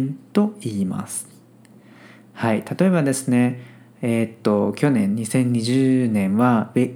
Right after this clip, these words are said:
ビーシックスの二十五周年ですね。はい。日本語だと、結成二十五年とか、まあ、そういうふうに言いますが、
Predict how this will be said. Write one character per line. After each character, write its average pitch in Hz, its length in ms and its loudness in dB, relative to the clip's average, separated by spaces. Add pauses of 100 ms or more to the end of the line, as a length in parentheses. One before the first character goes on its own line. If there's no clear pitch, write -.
(100)
ビ 123 160 2
ー - 40 0
シ 135 140 0
ッ 131 60 -6
ク - 60 -8
ス - 100 -6
の 101 140 -2
二 117 160 2
十 120 200 0
五 104 120 -2
周 208 320 2
年 131 400 2 (120)
で 110 100 0
す - 140 -6
ね。 139 260 0 (400)
は 110 220 -2
い。 98 60 -2
日 107 120 -2
本 160 260 2
語 160 140 4
だ 160 120 4
と、 107 680 0 (120)
結 127 220 -2
成 131 540 0 (480)
二 131 180 2
十 127 340 -2 (220)
五 117 160 0
年 120 340 2 (300)
と 101 100 -2
か、 104 420 2 (180)
ま 107 80 0
あ、 - 40 -6
そ 131 140 0
う 131 60 4
い 131 60 2
う - 20 0
ふ 143 100 0
う 151 80 2
に 104 300 0 (400)
言 117 160 0
い 123 80 0
ま 123 160 0
す 117 340 -6
が、 123 320 -2